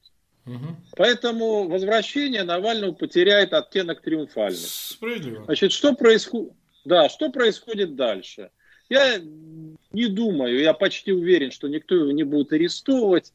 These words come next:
Speaker 2: И даже не из-за боязни общественного резонанса. У меня ощущение, что Кремлю уже на всё наплевать.
Speaker 1: Мгм.
Speaker 2: Вот просто на всё. М, они ведут себя, как говорят,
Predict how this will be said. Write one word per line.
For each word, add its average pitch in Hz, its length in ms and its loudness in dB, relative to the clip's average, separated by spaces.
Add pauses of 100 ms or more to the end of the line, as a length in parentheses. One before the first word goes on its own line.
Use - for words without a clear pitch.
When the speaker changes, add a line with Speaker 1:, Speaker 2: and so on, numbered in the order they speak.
(300)
Speaker 2:
И 175 60 0
даже 202 360 6
не 202 240 2
из-за 196 200 2
боязни 214 680 0
общественного 151 600 -8
резонанса. 151 680 -6
У - 40 -8
меня 214 140 0
ощущение, 214 500 -4
что - 160 -8
Кремлю 196 340 0
уже 170 240 0 (200)
на 170 180 2
всё 214 240 2
наплевать. 147 760 0 (120)
Speaker 1:
Мгм. 104 220 -20
Speaker 2:
Вот 180 180 2
просто 214 340 2
на 180 140 4
всё. - 400 -6 (720)
М, 147 500 2
они 220 280 4
ведут 214 300 0
себя, 185 720 2
как 160 200 -12
говорят, 170 460 -8